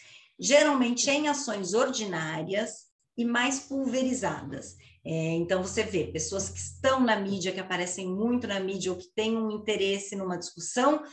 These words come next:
se organizam pra entrar com ações sucessivas, pra judicializar a discussão de um assunto.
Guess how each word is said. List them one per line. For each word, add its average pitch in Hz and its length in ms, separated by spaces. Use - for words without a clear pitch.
se - 180
organizam 240 760
pra 214 160
entrar 220 600
com 220 180
ações 254 540
sucessivas, 254 1040
pra 226 300
judicializar 247 1200
a 233 40
discussão 226 520
de 202 100
um 196 60
assunto. 202 440